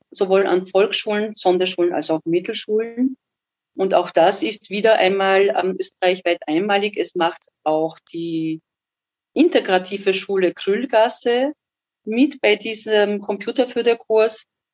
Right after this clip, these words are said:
Also es ist somit die erste Sonderschule, die erste inklusive Schule,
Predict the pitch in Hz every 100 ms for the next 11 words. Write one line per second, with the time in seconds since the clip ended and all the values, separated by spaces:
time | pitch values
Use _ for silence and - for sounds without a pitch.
0 | _ - 185 185 190 190 - 185 190 190
1 | - 185 156 175 190 208 196 202 _ _
2 | _ _ _ - - 175 190 208 208 208
3 | 208 233 233 _ 185 - 165 170 - 165
4 | 160 - 180 185 190 190 190 185 - 180
5 | 208 214